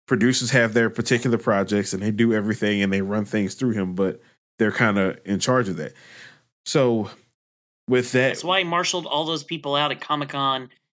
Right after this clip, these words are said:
Speaker 2: twenty nineteen and introduced everybody to them, because their, their names appear on every Marvel project, but
Speaker 1: Right.
Speaker 2: you don't necessarily know or associate, you know, I think it's, uh, Brat Stevenson with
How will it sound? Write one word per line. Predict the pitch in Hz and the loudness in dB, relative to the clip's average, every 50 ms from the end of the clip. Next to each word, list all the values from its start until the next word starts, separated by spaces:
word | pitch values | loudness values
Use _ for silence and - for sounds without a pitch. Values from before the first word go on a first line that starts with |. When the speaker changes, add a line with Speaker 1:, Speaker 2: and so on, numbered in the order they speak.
| _ _ _ | _ _ _
Speaker 2:
twenty | - - 165 165 156 | -10 -6 -4 -2 0
nineteen | 139 135 131 120 - 160 165 156 139 123 | 0 0 -2 -2 -2 -2 -2 -2 -2 -4
and | 120 120 127 | -6 -8 -8
introduced | 135 127 - - 131 151 185 180 - 151 | -10 -8 -8 -6 -4 -4 -2 -2 -2 -2
everybody | 139 127 123 113 113 113 110 107 107 | -2 -2 -2 -2 -2 -2 -2 -2 -6
to | - - 120 | -6 -8 -8
them, | 110 104 104 101 98 | -8 -8 -10 -12 -6
because | 104 113 - 123 120 110 | -4 -4 -4 -4 -6 -4
their, | 127 131 127 120 117 - _ _ - - _ _ | -2 -2 -2 -2 -6 -10 _ _ -20 -20 _ _
their | 147 143 147 | -2 0 2
names | 156 165 190 196 190 175 147 | 2 2 2 0 -2 -4 -6
appear | - 147 - - 196 190 175 160 | -8 -10 -4 -2 -2 0 0 0
on | 147 139 143 | 0 2 0
every | 160 160 160 147 | 0 0 -2 -2
Marvel | 143 151 156 139 117 123 110 | 0 0 -2 -2 -4 -8 -6
project, | - 156 175 170 143 - 104 92 90 92 - - _ _ _ _ _ _ _ _ _ _ | -2 0 0 0 -2 -6 -10 -12 -14 -14 -18 -20 _ _ _ _ _ _ _ _ _ _
but | - 147 139 | -4 0 2
Speaker 1:
Right. | 127 - 123 120 123 - _ _ _ _ _ | 2 2 2 -2 -6 -12 _ _ _ _ _
Speaker 2:
you | - 151 | -2 -2
don't | 151 151 156 | -2 -2 -2
necessarily | 143 139 135 139 - 147 143 135 127 123 120 | -4 -6 -6 -4 -2 -2 -2 -2 -2 -4 -6
know | 123 127 131 135 139 135 135 131 131 | -6 -4 -2 0 0 0 0 -2 -4
or | 127 117 117 117 | -4 -6 -6 -8
associate, | 117 - 156 147 143 143 - - 127 117 117 117 113 113 113 - _ _ _ _ _ _ _ _ _ _ | -6 -4 -4 -2 -2 -2 -2 -2 -2 -2 -2 -2 -4 -4 -8 -10 _ _ _ _ _ _ _ _ _ _
you | - 131 | -8 -6
know, | 123 120 113 107 - - - | -4 -4 -6 -8 -12 -12 -12
I | 117 113 | -12 -10
think | - 135 120 110 120 | -10 -12 -10 -10 -12
it's, | 110 - - | -14 -12 -8
uh, | 127 120 113 113 110 104 - | -6 -4 -4 -4 -8 -6 -4
Brat | 127 123 120 - | -4 -4 -4 -4
Stevenson | - - - 139 127 127 120 117 - 123 113 110 107 104 _ _ _ _ _ _ _ | -6 -6 -4 -4 -4 -6 -10 -10 -10 -10 -10 -10 -12 -14 _ _ _ _ _ _ _
with | 120 127 123 120 117 117 113 117 117 110 | -4 -2 -2 0 0 0 -2 -2 -4 -6